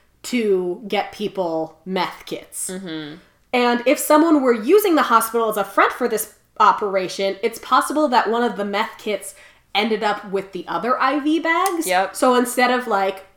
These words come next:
Speaker 1: putting in a saline line or something, they accidentally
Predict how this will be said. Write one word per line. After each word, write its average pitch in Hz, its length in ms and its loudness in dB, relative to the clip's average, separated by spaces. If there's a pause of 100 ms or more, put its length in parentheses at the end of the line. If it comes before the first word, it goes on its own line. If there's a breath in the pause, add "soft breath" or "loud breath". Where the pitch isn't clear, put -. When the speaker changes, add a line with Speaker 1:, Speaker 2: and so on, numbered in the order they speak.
(140)
Speaker 1:
putting 233 380 0
in 220 80 0
a 208 80 0
saline 285 640 2
line 196 380 2
or 208 140 -2
something, 190 600 -4 (280 loud breath)
they 220 200 0
accidentally 214 1160 0